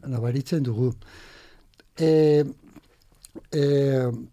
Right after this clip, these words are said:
presentazio farmazeutika, ka-, agerpen farmazeutika esaten da hitz, hitz egokia,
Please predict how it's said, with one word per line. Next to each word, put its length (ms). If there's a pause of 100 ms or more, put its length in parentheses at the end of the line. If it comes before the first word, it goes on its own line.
(300)
presentazio 500
farmazeutika, 840
ka-, 260
agerpen 400
farmazeutika 760
esaten 440
da 180
hitz, 240
hitz 380
egokia, 360